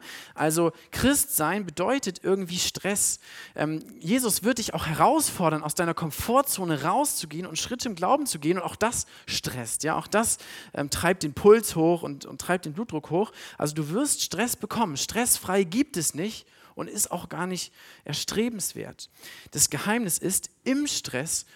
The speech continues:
Ruhe zu finden. Und wir wollen uns jetzt anschauen, in diesem letzten Abschnitt, ähm, wie wir das anwenden können und, ähm, wie Jesus gesagt hat, „Kommt her zu mir und, äh, lernt von mir.“ Das wollen wir tun, weil Jesus selbst hat es vorgelebt.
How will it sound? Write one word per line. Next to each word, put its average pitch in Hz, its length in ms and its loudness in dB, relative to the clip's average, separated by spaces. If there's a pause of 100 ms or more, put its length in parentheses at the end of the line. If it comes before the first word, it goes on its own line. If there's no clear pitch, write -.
(120)
Ruhe 240 280 4
zu - 180 -2
finden. 113 380 -10
Und 131 180 -8
wir 233 160 2
wollen 247 140 2
uns 214 100 -2
jetzt - 240 -2
anschauen, 196 680 0 (560)
in 143 80 -4
diesem 143 160 0
letzten 165 300 0
Abschnitt, 165 440 -4 (420)
ähm, 143 380 0
wie 233 140 2
wir 233 60 6
das 170 220 0
anwenden 180 520 0
können 214 400 -4 (420)
und, 180 440 0 (260)
ähm, 151 260 -2
wie 156 140 -2
Jesus 190 260 -2
gesagt 160 400 0
hat, 240 140 -2
„Kommt - 200 -8
her 180 140 0
zu - 140 -6
mir 165 280 -4
und, 135 280 -10
äh, 131 60 -6
lernt 196 360 0
von 135 240 -4
mir.“ 165 220 -2
Das 180 240 -6
wollen 156 120 -2
wir 143 120 -4
tun, 240 360 -2 (280)
weil 139 100 2
Jesus 170 340 0
selbst 196 460 0
hat 170 140 -6
es - 120 -4
vorgelebt. - 600 -6